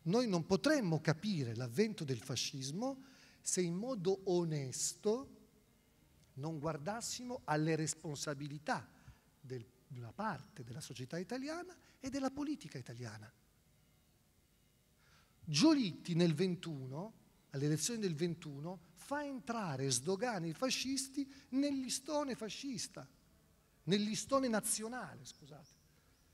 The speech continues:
e apre la porta ai trentotto, che poi diventano trentacinque perché tre non si iscrivono al gruppo fascista,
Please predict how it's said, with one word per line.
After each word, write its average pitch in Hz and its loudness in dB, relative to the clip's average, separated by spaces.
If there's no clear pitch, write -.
e 190 8
apre 208 10
la 233 4
porta 269 -2
ai 165 -4
trentotto, 160 8
che - -10
poi 143 4
diventano 131 0
trentacinque 139 2
perché 123 -6
tre 147 2
non 139 -4
si - -6
iscrivono 139 -2
al 139 -2
gruppo 143 -4
fascista, 160 -14